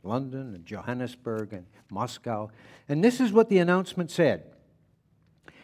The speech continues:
"The Lord Maitreya has come. He is now somewhere in the desert regions,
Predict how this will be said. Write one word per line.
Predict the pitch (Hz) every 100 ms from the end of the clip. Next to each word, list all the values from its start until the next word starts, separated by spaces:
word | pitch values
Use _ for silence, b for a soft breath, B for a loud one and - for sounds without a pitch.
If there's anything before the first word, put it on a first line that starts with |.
| B
"The | 107 135
Lord | 139 160 220 214
Maitreya | 185 170 - 208 147 131
has | 131 127 -
come. | 165 135 78 - _ _ _ _ b b b b
He | - 151
is | 143 147
now | 190 220
somewhere | 214 - 214 233 220 220
in | 185 196
the | 185
desert | 190 196 160 190
regions, | 151 147 143 147 147 143 -